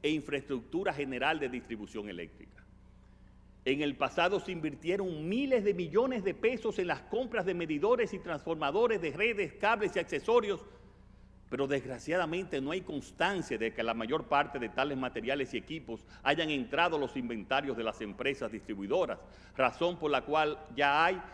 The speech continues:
una investigación a cargo del Ministerio Público sobre las gestiones pasadas de las distribuidoras.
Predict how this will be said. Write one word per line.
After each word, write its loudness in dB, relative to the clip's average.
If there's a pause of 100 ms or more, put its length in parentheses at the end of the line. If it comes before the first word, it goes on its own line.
una 4
investigación -2
a -2
cargo 2
del -2
Ministerio -4
Público -2 (160)
sobre 0
las 2
gestiones -2
pasadas 0
de -8
las -6
distribuidoras. -10